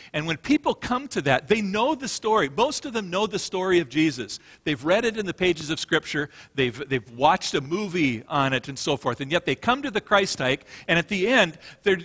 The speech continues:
they can't believe what they experience because they, they say, "I've ne-, th-, this is remarkable.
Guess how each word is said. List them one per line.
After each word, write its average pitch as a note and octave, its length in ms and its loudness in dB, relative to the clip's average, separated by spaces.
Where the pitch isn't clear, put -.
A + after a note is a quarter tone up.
they F3 120 2
can't C#4 460 -4
believe F3+ 460 0
what D3 140 -2
they C#3 100 0
experience C#3+ 640 2
because C3 320 -4
they, D#3+ 120 -2
they D#3+ 180 -2
say, E3+ 220 0
"I've D3 220 2
ne-, F3+ 300 0
th-, E3 140 -14
this G3+ 240 -4
is F3+ 160 -2
remarkable. C#3+ 640 0